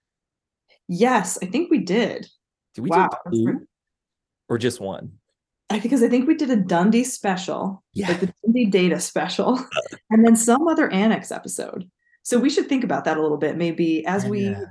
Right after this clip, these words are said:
Speaker 1: as we begin to see the end of season three on our horizon. Where do we wanna go?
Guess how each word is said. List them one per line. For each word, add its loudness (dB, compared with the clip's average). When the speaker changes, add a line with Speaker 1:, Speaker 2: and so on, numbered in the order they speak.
Speaker 1:
as -4
we 0
begin -2
to -4
see -2
the -6
end -4
of -12
season -4
three -4
on -4
our -2
horizon. -8
Where -6
do -2
we -2
wanna 0
go? -8